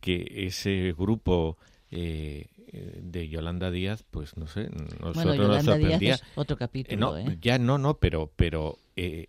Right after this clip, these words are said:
Speaker 1: vamos a ver, es que eso es una idea del presidente del gobierno, de Pedro Sánchez, que
Speaker 2: El
Speaker 1: dice
Speaker 2: espacio.
Speaker 1: el espacio que ocupe Yolanda Díaz y todos esos partidos a la izquierda. Esto no, no los hem-, no nos lo hemos inventado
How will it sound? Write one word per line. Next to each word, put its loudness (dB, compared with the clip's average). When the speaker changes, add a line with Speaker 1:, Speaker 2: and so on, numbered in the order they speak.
Speaker 1:
vamos -4
a -4
ver, -2
es -8
que -8
eso -4
es -4
una -2
idea -2
del -2
presidente -4
del -4
gobierno, -4
de -8
Pedro -4
Sánchez, -6
que -6
Speaker 2:
El -2
Speaker 1:
dice 0
Speaker 2:
espacio. -4
Speaker 1:
el -4
espacio -2
que -6
ocupe -4
Yolanda -6
Díaz -4
y -8
todos -10
esos -4
partidos -6
a -6
la -6
izquierda. -4
Esto 0
no, 0
no 4
los 4
hem-, -2
no 2
nos 2
lo 2
hemos -2
inventado 0